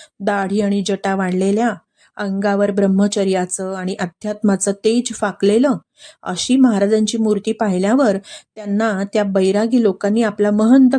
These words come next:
करून टाकलं. प्रयागहून ही सर्व मंडळी मथुरा, वृंदावनकडे गेली. काशी सोडून एक वर्ष होऊन गेलं होतं.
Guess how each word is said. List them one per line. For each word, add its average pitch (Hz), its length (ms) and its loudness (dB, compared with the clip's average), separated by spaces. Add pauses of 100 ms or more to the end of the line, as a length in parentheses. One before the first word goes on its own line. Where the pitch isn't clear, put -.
करून 175 240 0
टाकलं. 156 320 -4 (760)
प्रयागहून 233 580 -2
ही 240 140 4
सर्व 247 400 -2
मंडळी 208 420 0
मथुरा, 214 500 2
वृंदावनकडे 190 840 -2
गेली. 165 320 0 (680)
काशी 226 380 -2
सोडून 240 380 0
एक 254 320 -2
वर्ष 208 240 0
होऊन 214 240 0
गेलं 165 260 0
होतं. 156 240 -6